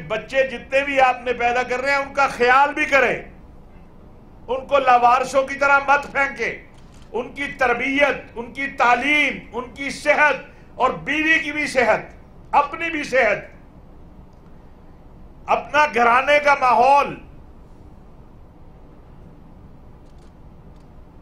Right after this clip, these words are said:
अभी पिछले दिनों मैं एक जगह गया, पता किया कितने बच्चे हैं उस दोस्त के, साथी के,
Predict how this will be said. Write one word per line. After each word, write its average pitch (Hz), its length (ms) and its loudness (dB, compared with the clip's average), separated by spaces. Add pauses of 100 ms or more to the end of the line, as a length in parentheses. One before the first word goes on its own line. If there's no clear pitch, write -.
(480)
अभी 294 220 -4
पिछले 285 340 -2
दिनों 285 240 -4
मैं 269 220 -2
एक 269 140 -6
जगह 269 260 -2
गया, 262 220 0
पता 254 240 -6
किया 247 280 -6
कितने 247 320 -10
बच्चे 226 300 -4
हैं 208 520 -10
उस 196 260 -14
दोस्त 196 340 -8
के, 180 380 -10
साथी 170 400 -8
के, 151 120 -20